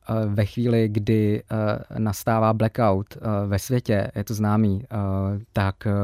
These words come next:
nastává třeba rabování. A já si myslím, že to rabování úplně není jakoby ten, eh, styl, kterým bych se chtěl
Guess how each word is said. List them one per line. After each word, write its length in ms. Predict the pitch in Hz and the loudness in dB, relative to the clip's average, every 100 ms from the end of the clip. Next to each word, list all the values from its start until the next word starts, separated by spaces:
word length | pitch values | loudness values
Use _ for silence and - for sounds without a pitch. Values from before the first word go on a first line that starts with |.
| 101 101 - _ _ _ _ - 113 | 0 -2 -6 _ _ _ _ -8 -2
nastává 500 | 104 - 107 107 104 | -2 0 0 0 0
třeba 300 | - 104 104 | 0 0 4
rabování. 580 | 101 117 120 98 87 - - - - - - _ 107 | 4 6 6 6 2 -4 -10 -20 -20 -20 -20 _ 2
A 400 | 104 107 107 104 - | 4 2 2 -2 -2
já 220 | 113 107 101 | 0 0 0
si 140 | 123 | 0
myslím, 260 | 104 120 107 | 0 0 -2
že 120 | 113 | -2
to 300 | 117 113 113 | 0 0 0
rabování 480 | 107 107 110 113 113 | 0 0 2 2 0
úplně 380 | - 131 147 | -2 0 4
není 380 | 123 110 107 107 - | 4 4 2 0 -4
jakoby 320 | 107 110 104 | -6 -4 -2
ten, 420 | 113 107 107 107 - | 0 2 2 -2 -4
eh, 40 | 104 101 98 98 | -4 -2 -2 -4
styl, 480 | 104 - 107 104 101 | -6 -4 0 0 -2
kterým 300 | - 113 107 | -2 0 2
bych 140 | 104 - | 0 -2
se 120 | 110 | -6
chtěl 240 | - 110 | -2 -4